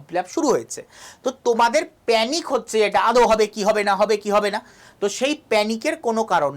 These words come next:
নেই। অবশ্যই, অবশ্যই এইখান থেকে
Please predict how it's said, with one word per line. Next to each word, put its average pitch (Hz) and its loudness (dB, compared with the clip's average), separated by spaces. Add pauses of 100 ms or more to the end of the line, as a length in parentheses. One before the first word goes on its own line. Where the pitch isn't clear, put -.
(120)
নেই। 202 -8 (720)
অবশ্যই, 285 0 (200)
অবশ্যই 226 0 (360)
এইখান 208 0 (140)
থেকে 208 -4